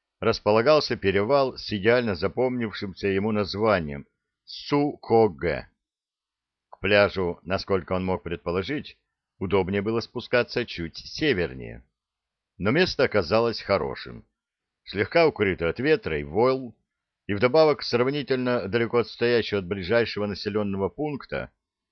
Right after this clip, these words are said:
подразумевающего полноценный гарнизон порта Тэджин. Сама же точка — располагалась ровно посередине, между рыбачьими посёлками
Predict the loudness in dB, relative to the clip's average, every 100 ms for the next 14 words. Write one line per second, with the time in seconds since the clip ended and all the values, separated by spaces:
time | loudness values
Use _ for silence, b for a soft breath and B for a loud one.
0 | _ _ _ 4 4 2 0 0 4 4
1 | 2 -4 -2 -2 2 2 2 -2 0 0
2 | 0 -4 -2 -2 0 -6 -6 -6 -6 -8
3 | _ _ _ 4 6 6 4 0 0 2
4 | 2 2 -2 -8 -4 -6 -6 -14 _ _
5 | _ _ _ _ _ _ -6 -2 2 2
6 | 0 -2 0 0 -2 -10 -14 _ _ _
7 | _ _ -2 -2 2 4 4 4 2 0
8 | -2 0 0 0 -2 -2 -2 -4 -4 -8
9 | -8 -12 _ _ _ 0 0 2 2 4
10 | 4 2 -4 0 -2 0 0 0 -4 -6
11 | -8